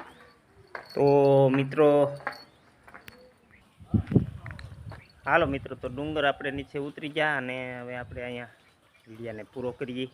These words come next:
તમને આ વીડિયો ગમ્યો હોય તો અમારો વીડિયો લાઈક કરજો, શેર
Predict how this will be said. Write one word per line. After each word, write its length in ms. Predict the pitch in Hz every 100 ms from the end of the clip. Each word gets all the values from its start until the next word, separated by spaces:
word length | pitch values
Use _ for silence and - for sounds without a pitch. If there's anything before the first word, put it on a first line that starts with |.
| _ _ _ _ _
તમને 240 | 120 113 113
આ 100 | 113
વીડિયો 260 | 107 113 110
ગમ્યો 320 | 113 113 113
હોય 140 | 110 107 -
તો 100 | 113 110
અમારો 260 | 107 110 107
વીડિયો 340 | 107 107 104 107
લાઈક 180 | 120 120 -
કરજો, 260 | 113 113 117 _
શેર 200 | 113